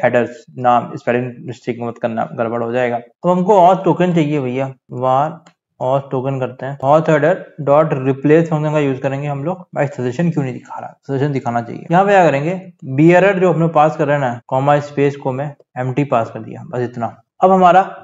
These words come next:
ऑथ टोकन जो है ना, यहाँ पे ये यूज़ हो जाएगा। यहाँ पे इतना किया, डिकोडेड हेडर कर दिया, ओके। बाकी, बाकी कोई चिंता नहीं है, बाकी,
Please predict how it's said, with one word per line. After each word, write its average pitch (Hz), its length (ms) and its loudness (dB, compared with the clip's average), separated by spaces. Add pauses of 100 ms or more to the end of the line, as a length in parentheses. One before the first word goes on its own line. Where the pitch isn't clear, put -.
ऑथ 170 260 6
टोकन 156 280 2
जो 135 120 2
है 135 100 2
ना, 135 220 -4 (180)
यहाँ 131 280 2
पे 139 140 -2
ये 131 200 -2
यूज़ 123 680 -2
हो 117 80 -6
जाएगा। 110 460 -6
यहाँ 147 180 4
पे 170 120 0
इतना 165 220 0
किया, 165 240 4
डिकोडेड 143 420 2
हेडर 151 180 2
कर 151 140 0
दिया, 160 300 -4 (200)
ओके। 143 240 -6
बाकी, 175 560 2
बाकी 160 240 2
कोई 160 160 2 (580)
चिंता 117 280 -10
नहीं 123 160 -14
है, 123 100 -14
बाकी, 127 200 -4